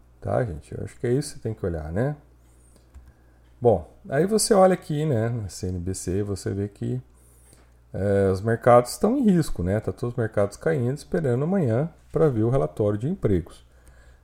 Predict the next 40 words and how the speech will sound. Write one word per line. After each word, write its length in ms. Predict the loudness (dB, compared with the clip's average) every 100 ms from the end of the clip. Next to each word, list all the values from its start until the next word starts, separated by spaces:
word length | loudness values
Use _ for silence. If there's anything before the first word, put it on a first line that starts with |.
| -12
Então 260 | 0 2 4
você 140 | 4
tem 140 | 4
esse 160 | 2 4
relatório 320 | 4 8 6
de 80 | 4
empregos, 540 | 0 2 2 0 -4
né? 260 | 0 2 0 -8 -20 -20 -20 _ -14
Que 100 | -6
tem 260 | -2 0
essa, 220 | -2 -2 -4 -4 -8
essa, 340 | -10 -14 -14 -16 -20
a 120 | -8
previsão 580 | 0 0 0 0 2 2
dos 160 | -2
duzentos 380 | -6 -4 -2 -4
e 20 |
cinquenta, 640 | -6 -4 -2 0 -2 -4 -4
né? 180 | -4
Pra 180 | -2 -4
baixo 280 | 0 0 -2
dos 80 | -8
duzentos 240 | -6 -6
e 20 |
cinquenta. 460 | -6 -4 -2 -2 -6 -20 -20 -20 -20 -20 -20 -20 -20 _
É, 220 | -6 -4 -4 -10 -20 -14
né, 200 | -4 -2
teoricamente 560 | 0 0 0 -2 0 -2
os 100 | -2
bulls, 640 | 0 2 2 0 -2 -2
né, 160 | -2 -4
vão 140 | -4
ficar 180 | -8 -8
contentes, 560 | -4 -4 0 -2 -2
pra 180 | -4 -2
cima 320 | -2 0 0
de 140 | 0 -2
duzentos 320 | -2 -2 -4
e 80 | -4
cinquenta, 480 | -4 -4 -4 -6